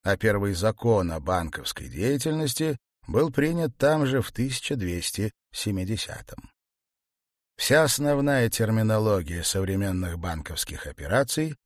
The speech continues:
пришла к нам из Италии, хотя финансовые технологии были у итальянцев теми же, что и за сто лет до того у тамплиеров, за пятьсот лет у рахданитов, за тысячу лет в позднем Риме и за две тысячи лет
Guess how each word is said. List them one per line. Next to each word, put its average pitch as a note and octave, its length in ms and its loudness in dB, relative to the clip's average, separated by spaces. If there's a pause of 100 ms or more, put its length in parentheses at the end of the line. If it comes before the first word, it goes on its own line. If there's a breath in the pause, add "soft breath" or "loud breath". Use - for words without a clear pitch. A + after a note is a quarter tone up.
(240)
пришла D3+ 420 6
к F#3+ 80 -8
нам F#3+ 200 2
из E3+ 120 -2
Италии, B2+ 560 4 (300)
хотя A#2 300 4
финансовые A2+ 640 2
технологии A2 680 0
были A2 260 0
у G#2+ 160 0
итальянцев G2 680 0
теми A#2+ 380 2
же, G#2+ 140 0
что G#2+ 220 -2
и G2+ 100 2
за F#2+ 180 -2
сто G#2+ 340 0
лет G2+ 320 0
до F2 100 -6
того F2+ 380 -4
у F2+ 80 -6
тамплиеров, A2 920 -2 (320)
за F3+ 200 0
пятьсот D3 480 0
лет G#2 240 2
у F2 60 -2
рахданитов, F#2 880 0 (260)
за F#3+ 240 0
тысячу D3 460 -2
лет A#2 240 4
в - 80 -14
позднем G2 540 0
Риме D3 400 0
и - 20 2
за G#2+ 200 2
две F#2 340 -2
тысячи A#2+ 460 -4
лет E2 400 -2